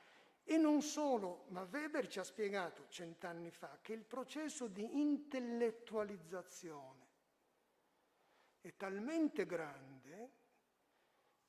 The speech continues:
ed è andato crescendo enormemente negli ultimi cent'anni, che questa, che io chiamo classe creativa, è ormai il cuore della società,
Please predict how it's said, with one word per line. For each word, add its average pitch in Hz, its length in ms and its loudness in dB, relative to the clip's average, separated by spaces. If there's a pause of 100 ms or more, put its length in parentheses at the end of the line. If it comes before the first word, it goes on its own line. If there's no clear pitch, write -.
(120)
ed 147 200 -14
è 185 120 -6
andato 170 500 -4
crescendo 165 680 -6
enormemente 147 840 -8
negli 139 240 -14
ultimi 147 680 -14
cent'anni, 139 920 -16 (760)
che 175 200 -10
questa, 220 680 0 (680)
che 160 100 -12
io 160 180 -6
chiamo 180 320 -2
classe 170 340 -4
creativa, 165 600 -8 (280)
è - 140 2
ormai 240 1160 4
il 285 260 -2
cuore 320 380 6
della 180 200 6
società, 160 640 -6